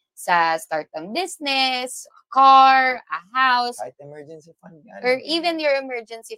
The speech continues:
Speaker 1: fund, lahat yan may equivalent na amount of value or money. Diba?
Speaker 2: Yeah.
Speaker 1: So,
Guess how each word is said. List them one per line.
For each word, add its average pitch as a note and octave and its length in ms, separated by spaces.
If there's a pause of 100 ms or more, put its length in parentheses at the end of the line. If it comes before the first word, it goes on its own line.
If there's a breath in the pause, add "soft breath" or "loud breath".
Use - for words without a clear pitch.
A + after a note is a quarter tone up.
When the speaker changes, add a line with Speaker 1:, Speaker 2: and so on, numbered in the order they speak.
Speaker 1:
fund, F#3 320
lahat A#3+ 320 (160)
yan F#3+ 480
may C4 240
equivalent A3 960
na F#3 80 (160)
amount G3+ 400 (240)
of F#3+ 160
value F3 560 (560)
or G3 400
money. F3 560 (160)
Diba? D3 480
Speaker 2:
Yeah. - 80
Speaker 1:
So, A#3+ 320